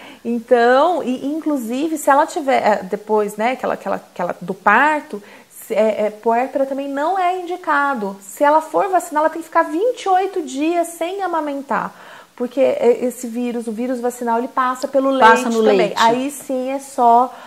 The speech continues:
Speaker 1: é, é, o, o problema seria pro, pro recém-nascido.
Speaker 2: É, eu ia fazer essa
Speaker 1: É.
Speaker 2: pergunta pra você, mas você já respondeu. Eu acho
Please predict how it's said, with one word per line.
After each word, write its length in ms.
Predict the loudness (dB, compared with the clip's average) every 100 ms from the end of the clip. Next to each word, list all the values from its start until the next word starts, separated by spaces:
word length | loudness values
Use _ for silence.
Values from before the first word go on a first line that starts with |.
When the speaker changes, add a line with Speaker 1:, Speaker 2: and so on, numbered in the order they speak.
| -20 -10
Speaker 1:
é, 400 | -2 0 2 0
é, 40 | 0
o, 40 | -4 -8
o 40 |
problema 360 | -4 -4 -2 -4
seria 300 | -4 -4 -4
pro, 320 | -6 -6 -6
pro 240 | -6 -4 0
recém-nascido. 580 | 0 0 -4 -4 -2 0
Speaker 2:
É, 200 | 0 0
eu 160 | 4 6
ia 120 | 6
fazer 240 | 4 0
essa 140 | -4 -2
Speaker 1:
É. 40 |
Speaker 2:
pergunta 400 | -2 0 -4 -6
pra 120 | -6
você, 280 | -4 0 0
mas 140 | 0
você 100 | -2
já 120 | 0 -2
respondeu. 460 | -4 -4 2 4
Eu 60 | 4
acho 200 | 0